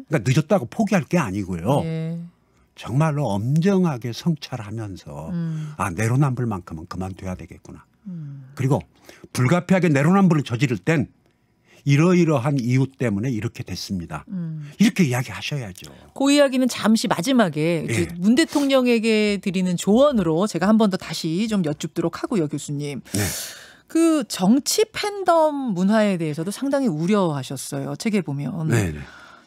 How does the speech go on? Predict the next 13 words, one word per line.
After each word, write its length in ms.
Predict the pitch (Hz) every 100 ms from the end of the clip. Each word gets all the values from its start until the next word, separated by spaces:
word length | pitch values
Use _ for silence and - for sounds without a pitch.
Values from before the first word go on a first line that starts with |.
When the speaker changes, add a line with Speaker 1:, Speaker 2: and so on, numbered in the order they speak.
| -
Speaker 2:
정치 260 | 214 240
팬덤이 880 | 330 311 294 285 277 277 277 269 233 - _ -
이제 100 | -
문재인 380 | 214 214 226 208
대통령을 720 | 185 180 185 180 180 233 277 -
또 340 | 170 165 160
집권 320 | 156 180 202
여당을 320 | 175 160 165 170
지킨다고 640 | - 180 311 302 285 247
생각하지만 640 | 240 214 185 170 - 175 220
지지자들은 760 | 175 165 156 143 156 214 147 - _ _ _ _ _ _
"실은 280 | - 330 427
그건 320 | 277 254 294